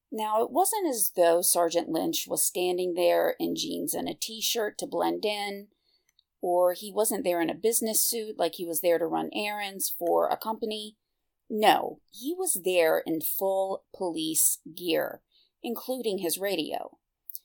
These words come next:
So when this man enters a bank and tells the person working at the counter that they want money and basically that this is a robbery, Sergeant Lynch just spoke into his radio to ask for backup.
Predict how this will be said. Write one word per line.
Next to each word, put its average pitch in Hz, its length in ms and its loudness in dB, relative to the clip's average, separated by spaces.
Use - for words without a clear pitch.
So 190 420 4
when 294 360 2
this 269 280 2
man 170 400 0
enters 175 420 -2
a 254 60 -2
bank 170 460 0
and 170 260 -2
tells 190 720 4
the 190 300 -8
person 185 480 0
working 175 340 -4
at 240 100 -8
the 302 80 -4
counter 220 640 -4
that 175 320 4
they 170 200 0
want 190 340 0
money 185 500 0
and 170 440 -4
basically 185 640 0
that 180 160 -2
this 175 160 0
is 160 160 -6
a 165 60 0
robbery, 180 720 4
Sergeant 330 500 0
Lynch 180 500 0
just - 280 2
spoke 170 320 2
into 175 280 -4
his 170 180 -2
radio 214 440 0
to - 160 0
ask 160 300 2
for 226 100 -2
backup. - 500 4